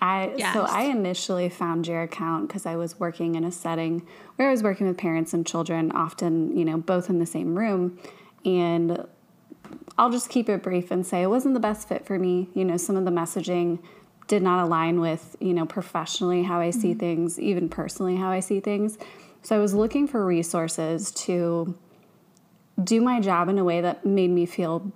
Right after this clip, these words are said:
Speaker 1: better, you know, just, like, was more in line with, with my thinking. And, and that's how I found your account. And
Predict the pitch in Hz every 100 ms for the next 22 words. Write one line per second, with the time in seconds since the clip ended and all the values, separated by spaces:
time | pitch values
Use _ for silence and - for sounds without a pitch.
0 | - - - - 214 - - 196 175 175
1 | 180 180 - 175 - - - - - 214
2 | 214 202 185 180 156 160 165 165 - 175
3 | 196 185 170 - 185 175 165 190 220 254
4 | 262 208 180 170 190 185 - 190 196 165
5 | 190 196 196 165 165 175 170 170 - -
6 | - - - - 202 190 180